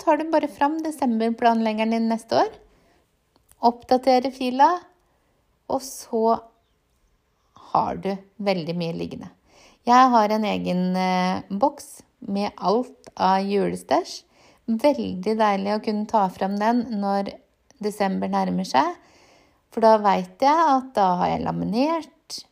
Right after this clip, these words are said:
masse klart som jeg kan bruke på stasjoner, bruke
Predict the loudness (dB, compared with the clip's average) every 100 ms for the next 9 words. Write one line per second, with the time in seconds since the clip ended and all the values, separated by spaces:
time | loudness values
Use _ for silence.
0 | _ -2 -2 -2 -6 2 6 6 4 -4
1 | -20 -2 2 2 2 0 0 -2 -2 -4
2 | -2 -6 -6 -10 -8 -4 -2 0 2 2
3 | 0 -4 -8 -6 0 0 -2 -10 -8 -4